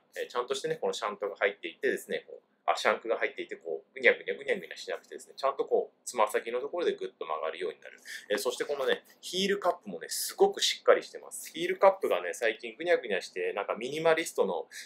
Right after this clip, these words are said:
シューズっていうのが流行ってますけれども、ちゃんとヒールカップもしっかり包んでくれるので、かかとを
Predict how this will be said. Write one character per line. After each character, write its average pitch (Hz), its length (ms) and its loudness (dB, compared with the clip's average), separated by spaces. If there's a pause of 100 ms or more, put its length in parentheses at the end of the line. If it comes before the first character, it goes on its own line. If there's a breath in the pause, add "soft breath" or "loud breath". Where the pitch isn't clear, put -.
シ - 160 -2
ュ 123 40 4
ー 113 40 2
ズ 101 80 -4
っ - 20 -14
て - 140 -6
い - 20 2
う 85 40 0
の 82 60 0
が 80 100 0
流 147 100 10
行 165 40 12
っ - 80 4
て 123 80 -6
ま 92 120 -2
す - 100 -14
け 95 80 -4
れ 87 60 -6
ど 101 100 -6
も、 95 180 -6
ち - 140 -4
ゃ - 40 2
ん 120 80 0
と - 60 -4
ヒ 120 160 -6
ー 110 40 0
ル 107 80 -8
カ 117 100 2
ッ 113 40 2
プ - 140 -12
も 82 60 -6
し - 180 -10
っ - 40 -20
か 117 120 6
り 85 140 -6
包 - 300 -8
ん - 20 -6
で - 100 -6
く - 120 -16
れ 87 120 -4
る 85 80 -16
の 76 120 -6
で、 147 180 2
か - 180 -8
か 151 160 6
と 180 140 -2
を 180 180 6